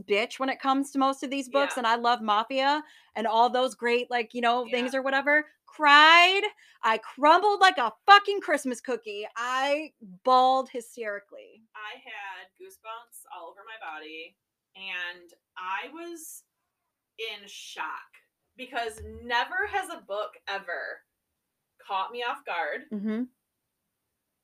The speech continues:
Speaker 2: literally made me stop reading and stare at a wall and be like, "Holy shit."
Speaker 1: Mm-hmm.
Speaker 2: Because at,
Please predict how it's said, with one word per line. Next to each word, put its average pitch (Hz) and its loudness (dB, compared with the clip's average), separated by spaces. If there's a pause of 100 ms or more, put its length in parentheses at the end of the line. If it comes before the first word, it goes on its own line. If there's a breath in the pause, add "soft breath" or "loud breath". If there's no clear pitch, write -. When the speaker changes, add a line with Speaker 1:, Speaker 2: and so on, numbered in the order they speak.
(320)
Speaker 2:
literally 311 -4
made 262 -6
me 226 -6
stop 254 -2
reading 175 -10 (160)
and 226 -6
stare - 0
at 349 0
a 294 -2
wall 208 2
and 214 -8
be 226 -8
like, 190 -2 (800)
"Holy 220 -12
shit." - -18 (260)
Speaker 1:
Mm-hmm. 269 2 (420 soft breath)
Speaker 2:
Because 311 -2 (220)
at, 262 2